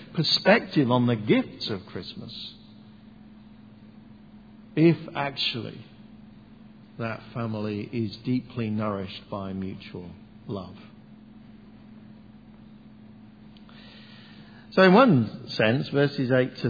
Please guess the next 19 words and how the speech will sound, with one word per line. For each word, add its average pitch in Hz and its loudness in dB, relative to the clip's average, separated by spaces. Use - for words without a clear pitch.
thirteen 117 2
of, 104 -2
uh, 104 0
one 110 2
Corinthians 101 -2
thirteen 107 -2
deeply 104 2
appropriate 156 0
as 110 -6
we 107 2
approach - -4
Christmas. - -6
Paul 135 2
wants 127 2
to 127 0
get 110 -2
gifts - 2
in 117 4
perspective. - -2